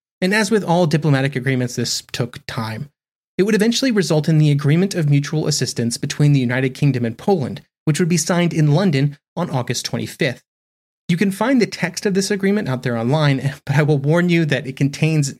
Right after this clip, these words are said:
no small amount of very diplomatic language, exactly the kind of things you might be expecting.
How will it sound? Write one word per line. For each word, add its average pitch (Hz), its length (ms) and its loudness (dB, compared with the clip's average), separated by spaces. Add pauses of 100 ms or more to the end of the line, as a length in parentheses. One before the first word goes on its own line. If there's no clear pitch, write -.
(100)
no 147 240 2
small 151 440 2
amount 135 320 -2
of 123 160 -4
very 135 520 2
diplomatic 147 840 0 (400)
language, 180 520 0
exactly 147 480 -2
the 143 80 -2
kind 131 260 -4
of 127 60 -4
things 131 240 -2
you 135 80 0
might 127 220 -4
be 131 120 0
expecting. 151 580 -2